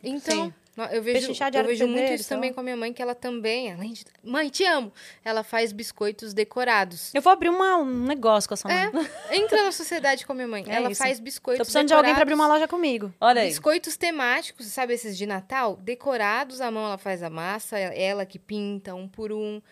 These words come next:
Speaker 1: E ela faz, já fez temático, já fez entrega. E a gente percebe que só a galera que tem mais grana no mundo que fala assim, "Nossa,
Speaker 2: Muito caro
Speaker 1: eu
Speaker 2: esse
Speaker 1: não
Speaker 2: biscoito.
Speaker 1: vou pagar."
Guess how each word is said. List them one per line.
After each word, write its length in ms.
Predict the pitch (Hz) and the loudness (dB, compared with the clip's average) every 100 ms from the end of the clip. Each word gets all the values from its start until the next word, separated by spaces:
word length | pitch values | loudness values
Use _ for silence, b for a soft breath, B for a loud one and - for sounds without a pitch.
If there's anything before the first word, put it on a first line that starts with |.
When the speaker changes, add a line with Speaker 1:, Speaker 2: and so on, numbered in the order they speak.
| b b | b b
Speaker 1:
E 80 | 190 | -4
ela 160 | 208 | -2
faz, 300 | 233 262 214 | -2 0 0
já 100 | 190 | -2
fez 180 | 185 202 | -6 -8
temático, 480 | 220 226 226 254 269 | -8 -8 -6 -8 -10
já 100 | 262 | -10
fez 220 | 262 269 | -8 -10
entrega. 400 | 277 294 254 220 214 b b _ _ | -12 -8 -6 -6 -10 b b _ _
E 140 | 339 381 - | -4 -4 -2
a 80 | 254 | -4
gente 240 | 269 262 | -4 -8
percebe 540 | 294 285 269 220 233 | -8 -8 -4 -4 -4
que 360 | - - 254 269 _ _ _ _ _ _ | -12 -14 -12 -12 _ _ _ _ _ _
só 520 | - - 381 311 349 _ _ _ | -12 -4 -2 -2 -4 _ _ _
a 100 | 339 | -4
galera 520 | 339 302 269 254 262 311 | -2 0 0 0 -2 -4
que 140 | - | -8
tem 180 | - 339 | -12 -10
mais 680 | 330 330 311 285 349 349 294 | -8 -4 -2 -2 -4 -8 -8
grana 520 | 262 285 285 294 320 | -2 0 2 0 -4
no 140 | 330 | -4
mundo 520 | 311 302 285 294 330 349 b - | -4 -4 -4 -4 -6 -8 b -20
que 140 | - | -14
fala 180 | - 339 | -10 -8
assim, 340 | 320 302 233 - _ _ _ _ _ | -8 -10 -10 -12 _ _ _ _ _
"Nossa, 400 | - 339 294 - | -6 -4 -4 -4
Speaker 2:
Muito 220 | 240 - 302 | -2 -2 -2
caro 260 | 294 208 | -4 -2
Speaker 1:
eu 60 | 190 | -2
Speaker 2:
esse 100 | 330 | 0
Speaker 1:
não 80 | 392 | 2
Speaker 2:
biscoito. 180 | 508 359 | 2 2
Speaker 1:
vou 40 | |
pagar." 380 | 269 226 190 | 0 0 0